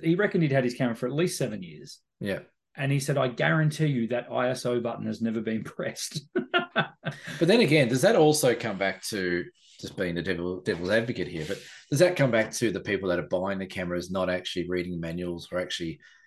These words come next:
Speaker 2: 'cause a lot of the
Speaker 1: Yeah.
Speaker 2: man-, the manuals are quite complex. Like, there's a lot of stuff in there that
Speaker 1: Yeah, there's four hundred
Speaker 2: explains a
Speaker 1: pages, Cam.
Speaker 2: yeah, which explains a lot of what everything does. So
Speaker 1: Yeah.
Speaker 2: is it also a bit of the case that customers are like, "Well, this is a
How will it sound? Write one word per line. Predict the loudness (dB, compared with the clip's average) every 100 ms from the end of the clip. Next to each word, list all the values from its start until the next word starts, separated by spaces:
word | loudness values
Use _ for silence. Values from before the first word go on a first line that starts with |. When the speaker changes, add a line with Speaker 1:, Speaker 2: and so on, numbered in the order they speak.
| -20 0
Speaker 2:
'cause | 4
a | 8
lot | 6
of | 6
the | 6
Speaker 1:
Yeah. |
Speaker 2:
man-, | 4 4
the | 4 4
manuals | 4 4 4 4
are | 4 0
quite | 0 0 0 -4 _ _ _ _ _ _ _ -2
complex. | -2 -2 -8 -4
Like, | 0
there's | 4
a | 4
lot | 6 6
of | 4 -2 _
stuff | -14 -4 -4 -2
in | -4
there | -4 -10 -4
that | -4 -4
Speaker 1:
Yeah, | -10 -6
there's | -6
four | -6 0
hundred | 2
Speaker 2:
explains | 2 4 4 6 4 2
a |
Speaker 1:
pages, | 0 0
Cam. | -2 4
Speaker 2:
yeah, | 4 4 2
which | 0 0
explains | -4 -2 0 2 2
a | 0
lot | 0 0 0 -4 -2
of | 0 -2 -8 -20 _ _ _ _ _ _
what | 0 2
everything | 0 0 -4 0
does. | 2 2 0
So | 2 2 2 -6 _ _ -10
Speaker 1:
Yeah. | -6 2
Speaker 2:
is | 4
it |
also | 6 6 4 2
a |
bit | 2
of | -2
the | -2
case | -4 -4 -6
that | -4
customers | -2 -2 -4 -4
are | 0
like, | 2 2 2
"Well, | 0
this | 2 0
is |
a | -4